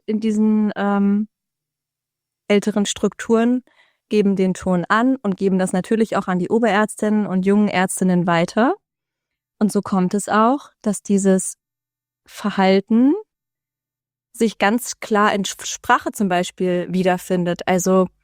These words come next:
es gibt so ein paar Ge-, Begriffe in der Geburtshilfe, wo ich immer denke, ähm, das hat keine Frau sich ausgedacht. Zum Beispiel Zangengeburt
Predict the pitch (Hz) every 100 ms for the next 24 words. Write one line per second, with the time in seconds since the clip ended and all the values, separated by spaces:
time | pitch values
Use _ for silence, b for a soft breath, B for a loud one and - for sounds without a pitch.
0 | b b b b _ _ _ - - 226
1 | - 220 - 226 190 - 190 247 208 233
2 | - 240 220 240 226 214 240 - 262 240
3 | 208 220 - 202 185 196 - 240 233 -
4 | 202 190 185 185 208 _ _ _ _ _
5 | _ _ - 220 233 - - 294 269 -
6 | 175 175 175 - 190 202 190 254 - -
7 | _ _ _ _ _ _ - 214 196 196
8 | 202 - - - 247 233 196 180 151 175
9 | 170 165 -